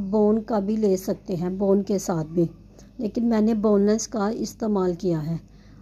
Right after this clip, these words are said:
अदरक लहसुन का पेस्ट एक tablespoon भर के, हरी मिर्च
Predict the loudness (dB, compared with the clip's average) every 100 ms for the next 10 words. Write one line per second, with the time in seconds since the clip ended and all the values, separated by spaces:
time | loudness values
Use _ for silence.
0 | -6 -4 -2 -2 0 -2 0 -2 0 0
1 | 0 -2 0 2 0 -2 -4 -4 -18 -20
2 | -20 -20 -20 -6 0 0 0 0 2 0
3 | -2 -4 0 2 2 0 0 -4 -4 -6
4 | -20 -20 -20 -20 -20 -20 -20 -20 -20 -20
5 | -20 -20 -20 -20 -20 -20 -20 -20 -20 -20
6 | -20 -20 -8 0 2 4 4 2 0